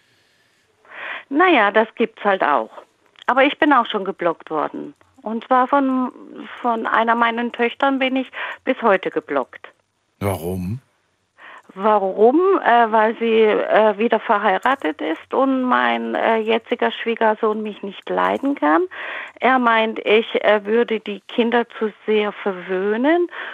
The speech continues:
Speaker 1: und aus diesem Grund, ähm, darf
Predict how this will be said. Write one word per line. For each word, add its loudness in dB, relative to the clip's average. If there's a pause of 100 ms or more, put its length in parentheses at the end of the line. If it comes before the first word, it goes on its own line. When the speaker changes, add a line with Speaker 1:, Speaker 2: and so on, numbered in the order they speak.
(120)
Speaker 1:
und 0
aus 2 (100)
diesem -4
Grund, -4
ähm, -4 (360)
darf -2